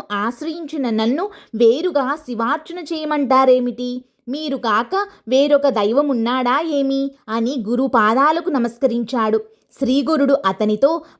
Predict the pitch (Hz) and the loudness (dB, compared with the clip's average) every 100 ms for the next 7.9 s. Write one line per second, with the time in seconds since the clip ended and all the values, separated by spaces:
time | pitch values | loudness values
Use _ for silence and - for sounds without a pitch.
0 | 247 220 247 330 349 339 247 220 254 254 | 0 2 2 0 -2 0 2 4 2 2
1 | 247 226 214 220 214 226 233 254 240 226 | -2 0 0 0 -4 -4 -2 0 -2 -4
2 | 208 214 - 339 359 _ 226 247 247 254 | -2 -4 -4 -8 -8 _ 0 0 2 0
3 | 240 214 247 269 262 247 233 233 311 370 | 2 0 0 4 4 4 -2 -2 -2 -2
4 | 349 311 302 277 262 185 247 226 202 233 | -4 -4 -4 -2 -4 -4 -6 -4 -2 0
5 | 254 254 233 226 233 226 - - 208 220 | 2 2 0 0 -2 -4 -8 -6 -2 2
6 | 269 277 254 254 226 214 254 339 311 269 | 2 4 2 2 2 2 0 -2 0 2
7 | 247 311 - 269 240 - 220 220 | 2 0 -2 -2 -2 -2 -2 0